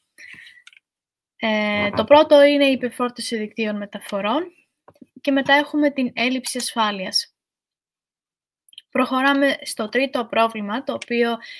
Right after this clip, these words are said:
είναι η μόλυνση του περιβάλλοντος και ένα από τα κυριότερα προβλήματα,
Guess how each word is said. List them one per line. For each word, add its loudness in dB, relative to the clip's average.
είναι 0
η -6
μόλυνση -2
του -10
περιβάλλοντος -4
και -2
ένα -4
από -6
τα -4
κυριότερα -6
προβλήματα, -4